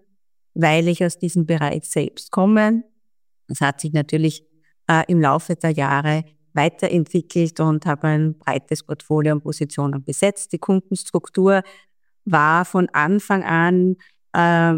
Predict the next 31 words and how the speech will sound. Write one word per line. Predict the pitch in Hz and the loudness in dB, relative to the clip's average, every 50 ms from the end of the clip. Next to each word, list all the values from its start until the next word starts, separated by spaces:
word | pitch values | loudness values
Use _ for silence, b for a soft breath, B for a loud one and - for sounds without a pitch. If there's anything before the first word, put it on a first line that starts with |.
| - - | -2 -6
sehr | - - - - 175 160 170 180 190 190 190 190 - _ - | -8 -10 -4 -2 0 2 4 4 2 2 0 0 -4 _ -4
beratungslastig, | 190 175 151 143 - 175 196 - - 220 208 - - 214 185 175 185 185 - - - 196 190 - | -2 -2 -2 -2 -2 -4 -4 -2 -2 -2 -2 -2 -2 0 0 0 0 -2 -4 -2 -2 -2 -2 -2
also | 180 175 - | -4 -4 -4
große | 175 - - - 180 190 - 202 190 | -8 -6 -4 -2 -2 -2 0 0 -2
Unternehmen | 185 175 - - 180 175 175 170 170 170 165 170 | -2 -2 0 0 2 2 4 4 4 4 2 2
in | 170 165 165 | 2 2 0
der, | 160 165 160 160 160 156 - | 0 0 0 0 -2 -2 -2
in | 165 160 | -4 -4
der | 165 156 | -4 -4
Beratungsbranche, | 160 170 165 165 175 190 190 - 202 185 - - - 170 151 151 170 - - | -4 -2 0 0 0 0 -2 -6 -8 -10 -10 -6 -4 -2 0 0 0 -2 -4
hat | 160 143 - - | -6 -6 -4 -4
sich | - 160 - 170 | -4 -4 -2 -2
aber | 165 165 | -4 -2
dann | 165 - 156 160 | -4 -4 -4 -4
auf | 160 156 - | -4 -4 -6
Konzerne | - - 160 160 156 - - 135 139 151 151 143 147 | -4 -2 -2 -2 -2 -2 -2 0 0 0 -2 -2 -4
auch | - - | -2 -2
ausgeweitet. | - 165 160 - - - 180 175 160 156 160 - - 170 165 160 B B B B B B B _ | -2 -2 -2 -2 -4 -4 -2 0 -2 -2 -4 -2 -2 -2 -2 -2 B B B B B B B _
Zweitausendneun | _ - - 170 160 160 165 - - 175 156 151 151 160 160 - - 175 165 165 160 - - _ _ _ _ _ _ - 170 170 165 165 165 175 185 202 214 226 226 226 208 | _ -2 0 2 2 0 -2 -2 0 2 2 4 2 0 0 -2 0 0 2 2 0 -2 -8 _ _ _ _ _ _ 0 2 4 4 4 4 2 2 2 2 2 2 2 2
habe | 185 175 175 | 2 0 0
ich | 175 165 - | -2 -4 -4
dann | - 165 160 | -4 -4 -2
Dietmar | 160 - 247 240 247 311 277 | -2 -2 -4 -2 -2 -4 -4
kennengelernt, | - 277 247 233 240 240 240 - 233 226 214 214 208 214 214 214 - | -2 0 0 2 2 0 0 0 0 2 2 2 0 0 -2 0 0
der | 190 185 185 | 2 2 0
damals | 185 - 180 160 160 170 185 185 185 185 - - - | 0 0 0 0 2 0 0 -2 -4 -4 -6 -6 -2
eben, | 185 185 185 185 190 185 185 180 b b b b b _ _ _ _ _ _ _ | -2 -2 0 0 0 0 0 -2 b b b b b _ _ _ _ _ _ _
äh, | - 180 170 170 170 165 170 170 165 165 b b b _ _ _ | -2 0 2 2 2 2 2 0 -2 -6 b b b _ _ _
Personalberater | 180 180 170 190 180 165 165 170 170 - - 185 170 160 160 165 - - 180 175 - - | 0 0 2 2 2 2 0 0 -2 -2 -4 -2 -2 -2 -2 -2 -2 -2 -4 -2 -2 0
in | 180 175 | -2 0
der | 165 180 170 170 165 | 0 0 0 -2 -2